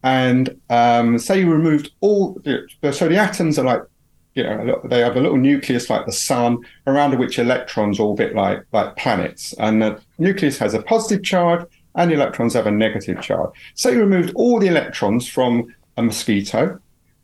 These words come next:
um, you only have the positive charge, the positive nuclei, and they, they would repel each other. Okay, so how much, I'll ask you, how much,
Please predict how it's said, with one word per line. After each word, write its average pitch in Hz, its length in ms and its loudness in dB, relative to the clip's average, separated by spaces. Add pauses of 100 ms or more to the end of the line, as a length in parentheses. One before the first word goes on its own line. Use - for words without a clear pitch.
(180)
um, 143 340 2
you 202 120 2
only 202 160 2
have 175 140 0
the - 60 -2
positive 170 460 -4
charge, 170 300 -2
the - 100 -8
positive 147 440 -4
nuclei, 143 380 0
and 147 100 4
they, 202 160 0
they 208 120 2
would 214 160 2
repel 196 320 0
each 127 240 -2
other. 87 280 -4 (760)
Okay, 175 220 -2
so 170 160 -2
how 233 160 2
much, - 240 0
I'll 151 240 2
ask 196 320 -2
you, 117 280 0 (200)
how 214 140 2
much, 180 400 -2